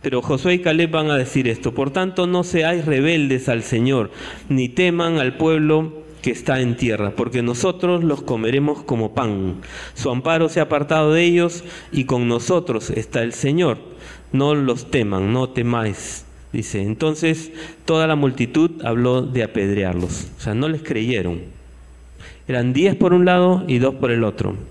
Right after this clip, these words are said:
Unos dijeron: "No, somos como langostas", ¿no? Eso es lo que encontramos en este relato, esa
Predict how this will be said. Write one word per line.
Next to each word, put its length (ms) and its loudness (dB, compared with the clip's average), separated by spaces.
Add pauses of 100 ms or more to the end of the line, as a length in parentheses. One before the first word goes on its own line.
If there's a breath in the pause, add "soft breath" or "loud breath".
(800 loud breath)
Unos 240 4
dijeron: 540 4
"No, 460 4
somos 320 2
como 240 4
langostas", 960 -2 (800)
¿no? 140 -2 (640)
Eso 180 -6
es 40 0
lo 80 0
que 80 -2
encontramos 560 -2
en 100 0
este 200 -4
relato, 380 -2
esa 260 -4